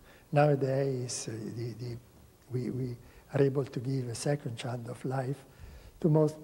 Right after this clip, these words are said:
patients with chronic renal disease. So this progress has been fantastic, and, uh, the progress in, uh, uh,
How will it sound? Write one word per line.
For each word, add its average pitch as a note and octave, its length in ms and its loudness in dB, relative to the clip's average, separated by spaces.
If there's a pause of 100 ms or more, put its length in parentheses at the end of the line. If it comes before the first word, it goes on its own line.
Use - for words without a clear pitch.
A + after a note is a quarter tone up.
(100)
patients C#3 560 0
with B2+ 240 -4
chronic B2+ 440 -2
renal A#2 320 -4
disease. A2+ 540 -2 (400)
So D#3 300 6
this D#3 240 2 (1700)
progress B2 600 2
has A#2 100 -6
been B2 260 -6
fantastic, C#3 800 -4 (120)
and, B2+ 340 -8
uh, C3+ 40 -6 (280)
the B2+ 340 -4
progress C3+ 800 2
in, B2+ 440 -4
uh, B2 480 -6
uh, B2 360 -4